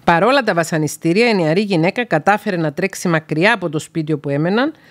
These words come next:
βγήκε στο δρόμο και κάποιοι διερχόμενοι τη βοήθησαν να πάει στο νοσοκομείο και για πρώτη φορά στην αστυνομία.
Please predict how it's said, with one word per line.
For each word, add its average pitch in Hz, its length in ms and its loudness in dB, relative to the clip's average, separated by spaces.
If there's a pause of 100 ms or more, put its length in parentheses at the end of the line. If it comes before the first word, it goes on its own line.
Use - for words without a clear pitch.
(240)
βγήκε 233 360 2
στο 170 200 -2
δρόμο 165 520 0 (540)
και 185 260 2
κάποιοι 262 420 -2
διερχόμενοι 196 840 0
τη 240 100 -2
βοήθησαν 175 560 0
να 156 100 2
πάει 202 180 2
στο - 200 -8
νοσοκομείο 165 800 0
και 233 100 0
για 185 200 2
πρώτη 247 340 -2
φορά 196 280 0
στην 254 220 -4
αστυνομία. 185 680 -4